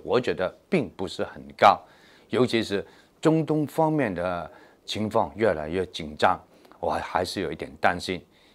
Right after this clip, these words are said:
一旦油价再进一步上推，譬如来说，啊，见到一百块钱的话，那时候通胀一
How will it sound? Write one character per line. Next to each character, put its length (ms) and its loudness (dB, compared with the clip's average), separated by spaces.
一 120 -4
旦 320 4
油 300 0
价 380 4
再 160 0
进 180 -8
一 60 -6
步 160 -2
上 300 -2
推， 240 -2
譬 140 0
如 80 4
来 160 2
说， 240 0
啊， 160 -4
见 240 4
到 140 6
一 180 -4
百 240 -2
块 180 4
钱 220 -10
的 100 0
话， 240 -2
那 180 6
时 160 -2
候 160 0
通 200 0
胀 300 0
一 180 -4